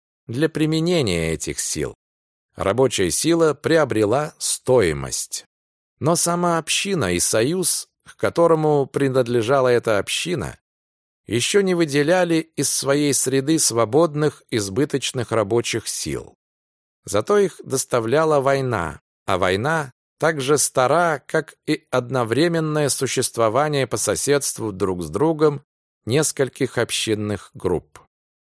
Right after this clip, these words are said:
До того времени не знали, что делать с военнопленными, и потому их попросту убивали,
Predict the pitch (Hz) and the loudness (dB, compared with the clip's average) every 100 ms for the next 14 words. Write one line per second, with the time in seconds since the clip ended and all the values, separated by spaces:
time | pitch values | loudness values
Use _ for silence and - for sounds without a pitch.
0 | - 104 123 120 147 131 170 165 120 110 | -4 -2 0 2 2 2 2 2 0 0
1 | 120 131 123 175 170 107 85 - - 165 | 0 -2 0 0 0 0 -2 -4 -2 0
2 | 160 165 156 143 - 131 147 135 131 - | 2 2 2 2 0 2 0 0 -4 -2
3 | 170 151 87 80 76 60 - _ _ _ | 0 0 -2 -4 -6 -10 -16 _ _ _
4 | - 95 95 127 185 180 - - 170 170 | -8 -4 -2 -2 0 -2 -4 -2 0 2
5 | 156 147 - 147 - 131 113 120 107 147 | 0 0 -2 -6 -4 -4 0 0 2 2
6 | 113 73 - | 0 -4 -10